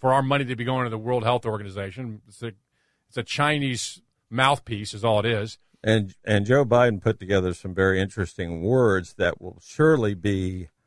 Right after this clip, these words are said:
Speaker 2: used throughout his campaign. At
Speaker 1: Here's
Speaker 2: least,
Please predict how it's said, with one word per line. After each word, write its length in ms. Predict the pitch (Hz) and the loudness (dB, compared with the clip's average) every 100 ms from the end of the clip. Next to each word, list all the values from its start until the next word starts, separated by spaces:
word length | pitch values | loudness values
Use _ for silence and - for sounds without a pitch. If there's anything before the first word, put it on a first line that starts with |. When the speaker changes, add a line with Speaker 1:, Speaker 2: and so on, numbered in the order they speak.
| _ _ _ _ | _ _ _ _
Speaker 2:
used 500 | 101 131 110 92 - | 2 4 4 0 -4
throughout 340 | 113 98 101 95 | 2 4 4 2
his 120 | 85 | -4
campaign. 640 | - 90 87 - 90 73 _ _ _ - | -8 -8 -6 -4 -4 -4 _ _ _ -4
At 40 | 110 | 0
Speaker 1:
Here's 100 | 117 | 0
Speaker 2:
least, 160 | 90 | 0